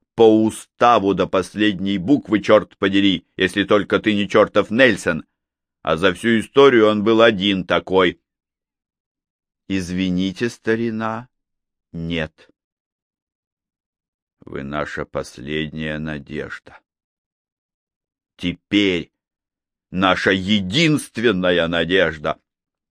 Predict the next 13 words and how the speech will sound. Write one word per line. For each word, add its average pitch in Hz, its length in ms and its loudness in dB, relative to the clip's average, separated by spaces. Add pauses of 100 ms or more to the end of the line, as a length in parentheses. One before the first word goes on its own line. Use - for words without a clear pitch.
(800)
«Извините, 78 1120 -10 (800)
нет». 90 720 -6 (1900)
Струан 85 520 -4
вздохнул 90 680 -2
и - 20 2
расправил 90 640 -2
плечи, 90 380 -4
решив 85 460 -4
пойти 92 440 -2
с - 100 -20
козырного 90 640 -2
туза. 80 360 -6 (840)
«Энджел!» 117 880 4